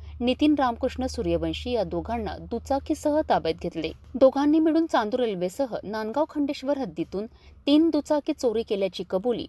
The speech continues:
आरोपींनी पोलिसांसमोर स्पष्ट केली. यात ग्रामीण गुन्हे शाखेच्या पथकाने आरोपीकडून एक लाख तीस हजार रुपये किमतीच्या तीन दुचाकी जप्त केल्या.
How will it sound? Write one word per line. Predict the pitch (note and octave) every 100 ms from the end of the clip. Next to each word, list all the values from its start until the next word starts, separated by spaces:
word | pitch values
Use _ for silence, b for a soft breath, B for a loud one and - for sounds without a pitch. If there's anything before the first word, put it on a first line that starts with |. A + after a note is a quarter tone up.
| -
आरोपींनी | G3+ B3 C#4 G#3 D#3 G3+ -
पोलिसांसमोर | G#3+ A3+ - C4+ - B3 C#4
स्पष्ट | - F3 - -
केली. | D3 C#3+ - - - _ _ b b A#3+
यात | C#4
ग्रामीण | A3+ B3 B3+ D4+
गुन्हे | D4+ D4+
शाखेच्या | D4+ C#4+ C4+ B3+ C4+
पथकाने | F#3 F#3 E3+ F3+ G3
आरोपीकडून | B3+ G3 F3+ F3 F#3 G#3+ F#3+ - b b -
एक | C4 C#4+
लाख | D4+ D4+ -
तीस | B3 -
हजार | A3+ A#3+ A#3
रुपये | A3 A#3
किमतीच्या | - G3+ F3 F#3 G#3 G#3+ -
तीन | B3+ B3
दुचाकी | F#3+ - A3+ C4+
जप्त | F3+ - - D#3+
केल्या. | D3